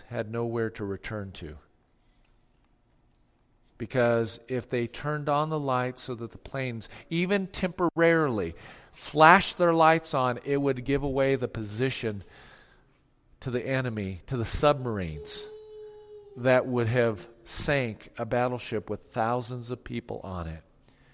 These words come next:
So the decision had to be made to keep the lights off, and the six pilots and their crews flew until they ran out of fuel and then went into the North Atlantic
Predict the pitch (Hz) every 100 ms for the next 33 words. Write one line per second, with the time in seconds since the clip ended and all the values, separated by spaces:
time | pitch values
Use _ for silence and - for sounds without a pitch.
0 | _ _ _ _ _ _ _ - - 139
1 | 127 120 113 113 - 165 165 165 147 147
2 | 147 143 156 151 131 127 - 120 - 131
3 | - 113 113 131 143 131 120 120 101 113
4 | 107 - - 156 175 - - - - -
5 | 156 165 175 165 - 147 127 127 123 -
6 | 156 143 113 101 - - - _ _ _
7 | _ - - 135 147 156 160 160 151 -
8 | - - - - - 131 127 131 120 113
9 | 117 120 131 131 135 113 - 160 135 104
10 | 92 82 - - - _ _ _ _ _
11 | _ 123 120 123 117 113 120 127 131 127
12 | 143 120 113 117 120 120 131 117 107 104
13 | 101